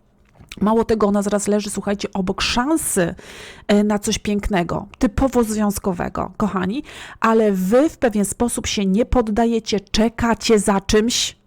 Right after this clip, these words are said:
macie poranione serce, macie wręcz złamane serce,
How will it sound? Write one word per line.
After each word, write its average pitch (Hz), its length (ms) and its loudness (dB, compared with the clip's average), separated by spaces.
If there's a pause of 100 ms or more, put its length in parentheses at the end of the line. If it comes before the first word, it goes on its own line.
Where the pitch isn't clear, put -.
macie 196 460 2
poranione 254 640 2
serce, 214 600 0 (640)
macie 226 320 2
wręcz 233 360 -2
złamane 220 800 2
serce, 175 640 0